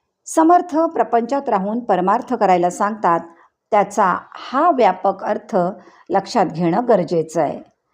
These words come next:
एकनाथ महाराजांनी प्रपंच परमार्थाची सांगड घालून जीवन कसं जगायचं हे प्रत्यक्ष आचरणात आणून दाखवलेलं आहे. बद्ध,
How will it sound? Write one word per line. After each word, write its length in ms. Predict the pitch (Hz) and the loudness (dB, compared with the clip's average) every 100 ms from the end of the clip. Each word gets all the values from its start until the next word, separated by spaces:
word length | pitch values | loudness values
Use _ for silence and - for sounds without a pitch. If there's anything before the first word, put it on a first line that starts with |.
| _ _ _ - | _ _ _ -2
एकनाथ 540 | 277 285 330 370 370 | 0 0 0 0 2
महाराजांनी 720 | 302 294 285 269 262 254 254 | 0 2 2 2 0 0 -2
प्रपंच 460 | 269 226 214 226 254 | -4 -4 -4 -4 -4
परमार्थाची 720 | 277 233 185 190 196 233 247 | -2 -2 0 -2 -2 -4 -4
सांगड 460 | 247 220 190 190 185 | -4 -2 0 0 -2
घालून 480 | 196 214 214 180 180 - - _ _ - | 0 0 0 0 -4 -10 -20 _ _ -6
जीवन 320 | 202 277 302 | 0 2 2
कसं 280 | 277 226 - | 2 -2 -2
जगायचं 680 | 202 196 160 185 214 202 160 - _ _ - | 0 2 2 0 0 -4 -4 -10 _ _ -2
हे 80 | 240 | 0
प्रत्यक्ष 720 | 240 196 185 - 247 240 - 269 - | 0 -2 -2 0 -2 0 -2 -4 -2
आचरणात 640 | 202 196 220 254 262 302 - | -4 -2 0 2 2 0 -2
आणून 260 | 220 208 262 | -2 0 2
दाखवलेलं 540 | 196 - 180 175 170 | 2 0 0 0 2
आहे. 300 | 160 - - _ _ _ _ _ _ _ _ _ _ _ _ _ _ _ - | 0 -4 -10 _ _ _ _ _ _ _ _ _ _ _ _ _ _ _ -6
बद्ध, 420 | 175 240 226 190 | 0 0 0 0